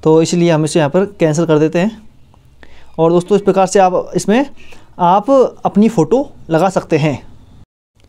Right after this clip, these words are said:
यदि दोस्तों आप इसको निकलवाना चाहते हैं, तो आप इसे डाउनलोड भी कर सकते हैं। डाउनलोड क्यूआर कोड के ऑप्शन में जैसे डाउनलोडिंग फाइल हो चुकी है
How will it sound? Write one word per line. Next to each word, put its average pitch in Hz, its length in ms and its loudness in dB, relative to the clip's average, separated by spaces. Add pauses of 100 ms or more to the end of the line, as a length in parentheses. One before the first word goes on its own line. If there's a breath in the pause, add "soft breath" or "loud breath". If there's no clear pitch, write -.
(320 loud breath)
यदि 208 160 2
दोस्तों 254 380 2
आप 247 100 -2
इसको 247 240 -2
निकलवाना 226 340 2
चाहते 220 240 0
हैं, 214 100 0
तो 233 60 2
आप 214 140 0
इसे 220 120 0
डाउनलोड 196 300 4
भी 220 80 -2
कर 196 80 4
सकते 165 280 -6
हैं। 185 160 0
डाउनलोड 175 420 2
क्यूआर 165 240 2
कोड 160 140 -2
के 165 60 -2
ऑप्शन 160 180 -2
में 156 80 -2
जैसे 170 280 -2
डाउनलोडिंग 156 460 -2
फाइल 156 220 0
हो 147 100 0
चुकी 180 280 -4
है 202 160 0